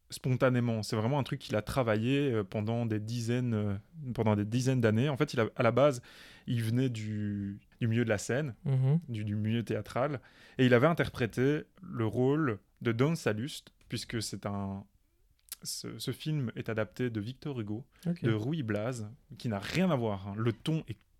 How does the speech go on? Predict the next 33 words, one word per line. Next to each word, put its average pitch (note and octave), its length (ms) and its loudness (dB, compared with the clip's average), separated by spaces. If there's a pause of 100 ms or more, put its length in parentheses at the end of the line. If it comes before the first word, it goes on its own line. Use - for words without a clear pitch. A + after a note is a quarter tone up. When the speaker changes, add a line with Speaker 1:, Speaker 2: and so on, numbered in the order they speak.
Speaker 1:
complètement E3 560 -2
différent. A#2 480 -2
Speaker 2:
Mhm. B2+ 260 0
Speaker 1:
Dans B2+ 100 2
la A#2 100 4
pièce C#3+ 220 -2
de, A2+ 220 0
de A#2 100 2
Victor B2+ 380 0
Hugo, C3+ 320 4
c'est B2 200 -4
quelque A2+ 240 0
chose B2 240 2
de A2+ 80 2
plus C3+ 400 -2
dramatique, A#2 640 0
de G#2+ 80 0
plus, A#2+ 480 0
euh, G#2 140 0 (880)
euh, - 100 -6 (480)
comment A2+ 160 -2
dire, G#2+ 180 0
de G#2+ 60 -4
plus A2+ 180 -6
poignant. A#2+ 500 2 (180)
Donc, A2+ 240 -4
euh, G#2 280 0 (560)
cette - 260 -6
pièce B2+ 240 -2
raconte, B2+ 540 0
euh, G#2+ 340 2
des A2 120 0
personnages, A2+ 840 -2